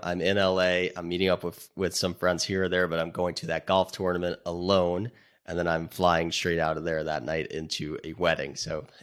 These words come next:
action-packed week for me next week at, uh, Los Angeles Country Club, but very excited for that. Had a great time at Liberty National, and from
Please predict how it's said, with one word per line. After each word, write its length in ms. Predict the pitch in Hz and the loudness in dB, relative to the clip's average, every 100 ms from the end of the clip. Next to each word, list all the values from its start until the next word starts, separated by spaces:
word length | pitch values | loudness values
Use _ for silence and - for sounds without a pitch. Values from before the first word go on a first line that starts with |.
| - | 2
action-packed 800 | 101 101 - 120 - 98 95 - | 6 6 4 -2 2 4 4 2
week 240 | 95 92 - | -2 -2 0
for 160 | 95 | -2
me 180 | 87 90 | 0 -2
next 460 | 90 113 110 - - | 2 2 2 0 0
week 380 | 90 82 - - - - _ - | 0 0 -6 -20 -20 -20 _ 6
at, 320 | 98 90 - - | 8 8 6 -2
uh, 400 | 92 85 80 78 | 2 4 4 2
Los 240 | 80 82 - | 2 0 2
Angeles 340 | 80 76 78 | 0 -2 -6
Country 320 | - 82 - | -6 -6 -4
Club, 220 | 78 82 76 | -4 -4 -6
but 160 | - | -2
very 200 | 87 87 | 2 4
excited 500 | 85 - 87 82 82 | 2 0 2 0 -2
for 260 | - 87 82 | -6 -4 -2
that. 380 | 80 80 78 - | 2 2 0 -4
Had 120 | 104 | -8
a 20 | |
great 280 | 80 85 82 | 0 0 0
time 480 | - 90 82 80 82 - _ _ _ - | 0 0 2 0 -6 -12 _ _ _ 4
at 140 | 98 | 4
Liberty 320 | 90 95 90 | 6 2 2
National, 600 | 90 87 85 - 90 87 - | 2 2 2 0 0 0 0
and 320 | 90 82 82 - | -4 -4 -6 -6
from 180 | 87 | -6